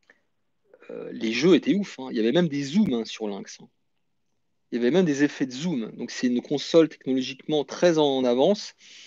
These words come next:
Mais je sais pas, elle était tellement grosse. Alors la, la Lynx deux doit régler le problème. Salut Lec Nord. Ne jamais trop être en avance. Exact. Bah, s-, Sega, on,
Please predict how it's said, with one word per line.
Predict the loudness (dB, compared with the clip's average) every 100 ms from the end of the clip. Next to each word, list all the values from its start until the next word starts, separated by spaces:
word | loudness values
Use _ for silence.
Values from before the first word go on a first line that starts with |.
| -20 _ _
Mais | 6 10 10
je | 8
sais | 2 0
pas, | 6 8 8
elle | 6
était | 2 -6 4
tellement | 6 6 2 -2
grosse. | -2 0 2 0 -4 -8 -12 _ _ _ _ _ _ _ _ _ _ _ _ 0
Alors | 8
la, | 8 8 2 -10 -2
la | 6 8
Lynx | 10 8 6
deux | 2 2 2
doit | 4 4 4
régler | 2 0
le | 0
problème. | -2 0 2 0 -6 _ _ _ _ _
Salut | -8 4 4 6
Lec | 4 4 0 -8
Nord. | -4 -4 -6 -12 _ _ _ _ _ _ _ _ _ _ _ _ _
Ne | -2
jamais | 0 4 4 4
trop | 0 0 2
être | 2 -2
en | -6
avance. | -6 -8 -10
Exact. | -10 -2 -2 -2 -8 -6
Bah, | -4
s-, | -4 -8 -12 -16 _ _ _ _ _ -18
Sega, | -2 -2 6 8 8
on, | 6 2 0 -2 -2 -6